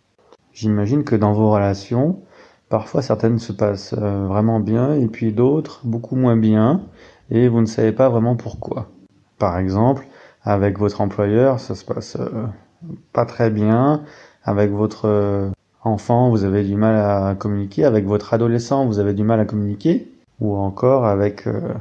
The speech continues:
votre épouse, vous sentez des tensions, mais vous savez pas vraiment pourquoi. Ou encore avec votre belle-mère,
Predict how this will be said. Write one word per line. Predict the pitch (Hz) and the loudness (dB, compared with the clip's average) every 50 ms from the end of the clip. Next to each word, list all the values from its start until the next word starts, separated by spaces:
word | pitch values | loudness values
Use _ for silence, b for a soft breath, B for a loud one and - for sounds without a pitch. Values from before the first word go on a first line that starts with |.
| - _ _ _ _ _ _ _ - | -12 _ _ _ _ _ _ _ -6
votre | - 107 107 104 - - | -4 -2 -2 -2 -2 -4
épouse, | 110 95 - - 131 147 156 139 | -6 -6 -4 -2 0 0 0 0
vous | 113 107 | 0 -4
sentez | 101 - - 113 104 104 98 - 127 127 123 | -4 -4 -2 -2 -2 -2 0 2 2 2 4
des | 110 110 104 | 4 2 0
tensions, | - 110 104 98 - - 127 123 139 147 | 0 -2 -4 -4 -4 -2 -2 0 2 2
mais | 127 110 | 2 2
vous | 104 101 101 | 2 0 -2
savez | 101 - 104 101 101 98 | -6 -6 -4 -4 -4 -2
pas | 98 117 117 | 0 0 2
vraiment | 113 107 104 113 117 | 2 2 2 2 0
pourquoi. | 117 - - - - - - - - - _ _ _ _ _ _ _ _ _ _ _ _ _ _ _ _ - | -2 -4 -10 -12 -8 -8 -8 -8 -10 -16 _ _ _ _ _ _ _ _ _ _ _ _ _ _ _ _ -6
Ou | 104 95 | -4 -2
encore | 92 92 90 85 - - 123 127 120 104 | -2 -2 -2 -4 0 2 2 2 2 2
avec | 98 95 98 92 | 0 0 -2 0
votre | 95 101 101 98 | 0 -2 -2 -2
belle-mère, | 98 104 98 95 101 113 127 139 135 - | 0 -2 0 0 2 2 2 2 2 0